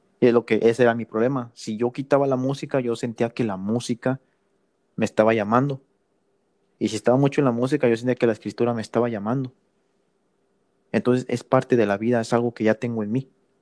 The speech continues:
Entonces, ya ahorita ya pienso en eso, bueno, si, si mi alma, mi mente me está pidiendo música, le voy a dar música. Se va a enfadar un día y va a decir, "Escritura", y me voy a la escritura, es tan sencillo.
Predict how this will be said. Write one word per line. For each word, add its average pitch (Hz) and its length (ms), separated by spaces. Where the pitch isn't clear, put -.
Entonces, 113 600
ya 113 120
ahorita 117 320
ya 117 180
pienso 120 260
en 117 80
eso, 120 160
bueno, 110 220
si, 104 380
si - 200
mi 104 140
alma, 117 400
mi 98 100
mente 120 340
me 101 60
está 113 200
pidiendo 117 280
música, 120 400
le 113 100
voy 107 160
a - 20
dar 107 120
música. 135 500
Se - 140
va 113 60
a 117 40
enfadar 123 300
un 120 160
día 143 200
y 156 40
va 117 80
a - 20
decir, 113 260
"Escritura", 139 520
y - 40
me 113 100
voy 123 140
a - 40
la 127 40
escritura, 131 520
es 123 100
tan 135 160
sencillo. 120 480